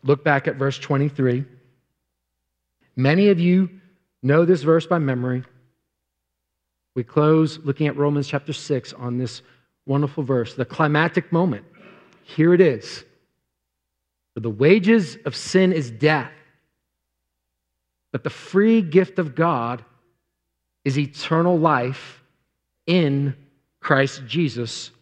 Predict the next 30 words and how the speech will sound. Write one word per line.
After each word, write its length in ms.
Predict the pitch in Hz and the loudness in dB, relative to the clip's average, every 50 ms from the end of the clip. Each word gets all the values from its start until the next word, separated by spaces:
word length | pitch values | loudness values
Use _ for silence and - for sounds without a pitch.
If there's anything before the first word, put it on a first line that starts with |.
| _ _ _ _ _ _ _ _ _ _ | _ _ _ _ _ _ _ _ _ _
our 200 | 110 110 120 131 | -6 -4 -2 -2
Lord." 440 | 135 143 160 165 156 139 123 107 - - _ _ _ _ _ _ _ _ _ _ _ _ | 0 2 4 4 4 2 2 -2 -8 -14 _ _ _ _ _ _ _ _ _ _ _ _
The 60 | - | -6
apostle 440 | 135 - - 151 147 143 - - 170 | -4 -2 -2 -2 -2 -2 -4 -6 -8
shifts 460 | - - - - - 165 175 170 - - | -8 -8 -8 -4 -2 -2 -2 -2 -2 -2
his 140 | 196 165 190 | -2 0 2
analogy 720 | 196 180 151 143 143 151 156 147 120 143 151 170 170 - - _ _ _ _ _ _ _ _ | 2 2 2 2 2 2 0 0 0 0 0 -2 -2 -4 -10 _ _ _ _ _ _ _ _
from 280 | - 147 139 139 143 143 | -2 -2 0 0 -2 -4
servant 580 | - - - - 170 160 170 156 165 170 170 - | -8 -10 -4 0 2 2 4 4 2 0 0 0
and 160 | 165 170 165 | -2 -2 -2
master, 540 | 160 147 131 127 131 131 - - - 147 139 | 0 2 2 0 0 -2 -4 -4 -2 -2 -2
from 180 | - - 135 120 | -2 -4 -8 -8
slave 480 | - - - - 143 147 147 156 151 - | -8 -8 -4 -2 0 2 2 2 0 0
to 100 | - 175 | -2 -2
master, 680 | 156 135 123 120 117 117 - - 143 135 135 123 - _ _ _ _ _ _ _ _ _ | 0 2 0 0 0 -2 -4 -4 -2 -2 -2 -2 -6 _ _ _ _ _ _ _ _ _
to 120 | - 156 139 | -2 -2 0
one 200 | 131 147 151 151 | 2 2 0 0
of 120 | 143 - | -2 -2
compensation. 920 | - 143 143 139 - 151 147 - - - 190 180 175 - - - 117 95 - _ _ _ _ _ _ _ _ _ _ _ _ _ _ _ _ _ _ _ _ _ _ _ _ _ _ _ _ _ _ _ | -4 -4 -4 -4 -2 -4 -6 -6 -4 0 2 2 2 0 -2 -8 -12 -14 -16 _ _ _ _ _ _ _ _ _ _ _ _ _ _ _ _ _ _ _ _ _ _ _ _ _ _ _ _ _ _ _
Here 460 | - 160 156 160 175 175 170 165 - - | -6 -2 2 2 4 2 2 0 -2 -6
it 120 | 160 - - | -6 -4 -4
begins 800 | 160 131 123 117 147 202 240 247 196 156 143 147 147 139 - | -4 -4 -2 2 4 4 4 4 4 2 0 -2 -4 -4 -6
in 140 | - - 147 | -6 -4 -2
the 80 | 147 143 | -2 0
verse 400 | 123 135 127 135 151 147 - - - _ _ _ _ | 0 0 0 0 -2 -4 -8 -12 -18 _ _ _ _
talking 480 | - - - 175 202 - - 196 180 175 | -16 -8 -4 -2 -2 -2 0 0 0 0
about 440 | 156 120 127 120 117 120 143 - - _ _ _ _ _ - | 0 -2 -2 0 0 0 -2 -4 -8 _ _ _ _ _ -2
the 100 | 143 151 | 0 0
wages 680 | 151 139 135 151 156 165 175 160 143 170 170 156 120 - | 2 2 4 4 4 4 2 2 2 2 2 0 0 -4
received. 880 | - 160 147 - - - - - 190 165 135 113 95 80 - _ _ | -4 -4 -4 -4 -6 -10 -6 -4 -2 0 0 -2 -4 -8 -16 _ _